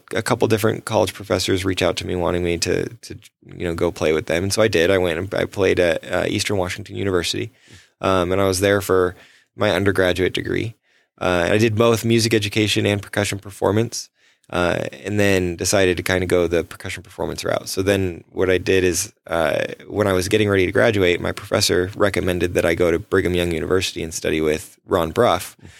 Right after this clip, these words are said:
Um, they were friends. They went to school together, and, uh, he thought that that would be a good place for me to go. And I listened to him, took his, took his advice, and it was phenomenal. Um, really good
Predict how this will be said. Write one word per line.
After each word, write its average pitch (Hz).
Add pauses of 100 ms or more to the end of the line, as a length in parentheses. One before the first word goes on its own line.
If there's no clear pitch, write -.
(240)
Um, 80
they 104
were 95
friends. 95 (460)
They 95
went 90
to -
school 92
together, 85 (460)
and, 87
uh, 85
he 107
thought 95
that -
that 92
would 82
be 92
a 87
good 107
place 90
for -
me 87
to 85
go. -
And 87
I 87 (380)
listened 95
to 85
him, 101
took -
his, 85
took -
his 92
advice, 90
and - (120)
it 87
was 82 (280)
phenomenal. 101 (420)
Um, -
really 123
good 131